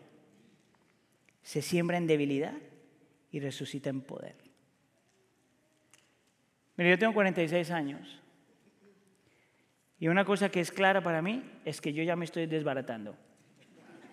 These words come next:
Dice el hermano amén porque seguramente está desbaratando más que yo. Pobrecito, hay que orar por el hermano.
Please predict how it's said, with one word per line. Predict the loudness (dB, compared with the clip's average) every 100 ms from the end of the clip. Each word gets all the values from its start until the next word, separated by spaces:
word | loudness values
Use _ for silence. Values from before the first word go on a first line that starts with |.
| -20 -20 -20 -20 -20 -20 -20 -20 -20 -20 -20 -20 -20 -20 -6
Dice | -4 4
el | 4
hermano | 6 6 6
amén | 4 4
porque | 2 0
seguramente | 0 2 2 0 -2
está | 2 2
desbaratando | 4 2 2 2 2
más | -2 -4
que | -4
yo. | -4 -8 -16 -16 -14 -12 -12 -10 -10 -8 -10 -10 -10 -10 -12 -12 -14 -14 -16 -6
Pobrecito, | 2 4 4 2 2
hay | 2
que | 6
orar | 6 6
por | 6
el | 4
hermano. | 4 4 2